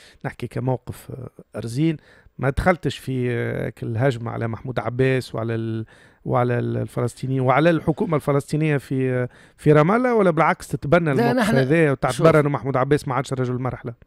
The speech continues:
Speaker 2: شوف، احنا
Speaker 1: ولا تقول هذا شأن فلسطيني من المستحسن ما ندخلوش فيه؟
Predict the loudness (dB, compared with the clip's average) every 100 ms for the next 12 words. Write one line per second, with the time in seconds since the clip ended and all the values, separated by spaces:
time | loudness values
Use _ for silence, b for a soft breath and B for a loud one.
0 | _ _ _ _ -12 -2 -2 0 0 4
1 | 8 8 8 8 8 8 2 -2 -2 0
2 | 0 0 0 2 4 4 2 -2 -6 -6
3 | -8 -6 -6 -6 -8